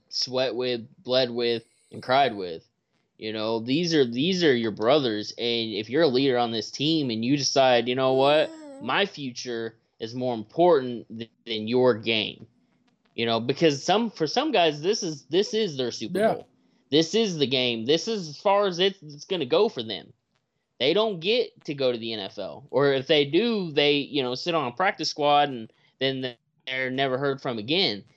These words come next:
Speaker 1: So I feel like I've never liked that, that when a player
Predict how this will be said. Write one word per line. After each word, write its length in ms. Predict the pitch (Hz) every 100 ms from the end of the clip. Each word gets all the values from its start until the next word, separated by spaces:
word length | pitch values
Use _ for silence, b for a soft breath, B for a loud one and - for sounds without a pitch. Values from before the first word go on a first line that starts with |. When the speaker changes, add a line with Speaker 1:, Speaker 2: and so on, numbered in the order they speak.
| _
Speaker 1:
So 480 | - 175 160 147 - -
I 180 | 202
feel 280 | 254 254 202
like 200 | 160 139 -
I've 260 | 170 147
never 400 | 143 165 196 220
liked 380 | 175 147 151 147
that, 300 | 110 87 - _ _ _ _ -
that 160 | 139 131
when 120 | 135
a 60 | 120
player 600 | - 170 175 160 143